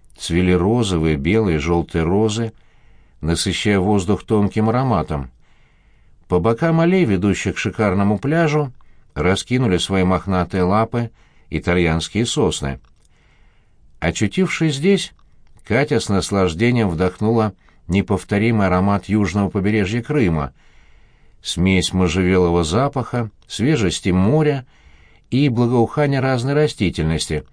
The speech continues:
в изобилии покрывавшей склоны. Девушка открыла входную дверь и вошла в просторный холл.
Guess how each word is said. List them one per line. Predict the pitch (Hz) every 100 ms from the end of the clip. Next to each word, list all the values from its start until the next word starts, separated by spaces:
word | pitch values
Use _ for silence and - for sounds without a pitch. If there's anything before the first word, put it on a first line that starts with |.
| - - - -
в | 76 87
изобилии | 82 87 82 95 98 98
покрывавшей | 80 73 78 71 73 - 80
склоны. | 80 - 113 85 71 65 - _ _ _ _ _ - - _ -
Девушка | 71 180 202 - 101
открыла | 92 101 92
входную | 87 - 98 101 107
дверь | 101 160 185 - - - _
и | 71
вошла | 76 - 90 90
в | -
просторный | 95 90 - 98 110 123
холл. | - 101 71